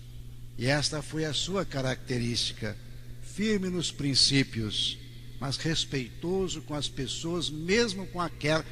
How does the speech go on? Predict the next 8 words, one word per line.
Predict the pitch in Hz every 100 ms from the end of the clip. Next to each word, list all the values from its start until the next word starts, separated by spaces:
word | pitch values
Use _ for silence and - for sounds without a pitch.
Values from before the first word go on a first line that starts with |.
| - -
com | 151
aquelas | 131 - 139 165 175 160 - - - - - - - -
com | 135
as | 131 -
quais | - 135 143 131
ele | 120 117
não | 147 190
concordava, | 127 139 127 131 123 117 113 113 113 113